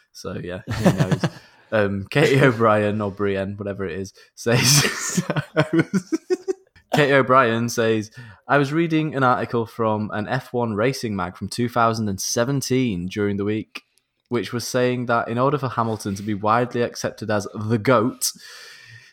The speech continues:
Speaker 1: he would need to win with Ferrari." Um, was that Ferrari magazine you were reading by any chance?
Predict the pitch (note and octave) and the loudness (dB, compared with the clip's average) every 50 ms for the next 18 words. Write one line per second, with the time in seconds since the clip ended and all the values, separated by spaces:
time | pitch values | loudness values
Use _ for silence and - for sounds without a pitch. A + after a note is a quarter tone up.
0 | _ _ _ - C3+ C3+ C3+ B2+ B2+ B2+ B2+ A2+ A2 A#2+ B2 B2+ B2 - - A#2+ | _ _ _ 2 4 6 6 6 6 6 4 4 4 2 2 2 2 0 -2 -2
1 | A2 A#2+ B2 A#2+ A#2+ A#2 A#2+ - - A2 G#2 C#3 D3 - - - D3 C3 C#3 F#3 | 0 2 2 2 2 0 -2 -4 -4 -2 -2 -2 -2 -2 -4 -4 -2 0 0 0
2 | C#3 A2+ F2+ F#2 F#2+ B2 D3 C#3 - _ _ _ _ _ - B2 B2 B2 C3+ A2+ | 0 -2 -2 -2 -4 -4 -6 -6 -10 _ _ _ _ _ -12 -10 -10 -10 -10 -10
3 | A#2 - - _ _ _ _ _ _ _ _ _ - - _ _ _ _ - B2 | -12 -12 -14 _ _ _ _ _ _ _ _ _ -16 -16 _ _ _ _ -6 -4
4 | A#2+ A#2 C#3+ - - - - - B2+ A#2+ A#2+ A#2+ B2 B2 A#2+ A#2+ A2+ A#2 G#2+ G2 | -2 0 0 0 0 -2 -4 0 2 4 4 4 4 4 4 2 0 -2 -2 -2
5 | A#2 B2+ A#2+ A2+ F#2+ E2 D#2 E2 F2+ F2+ E2+ F2 F2 D#2+ D#2+ E2+ F2+ F2 F#2 F2+ | -2 -2 0 -2 -4 -4 -6 -8 -8 -8 -8 -8 -8 -8 -8 -8 -10 -10 -10 -10
6 | F2 E2 E2+ F2 - - F#2+ G2+ G#2 - | -10 -12 -12 -14 -14 -14 -16 -16 -16 -18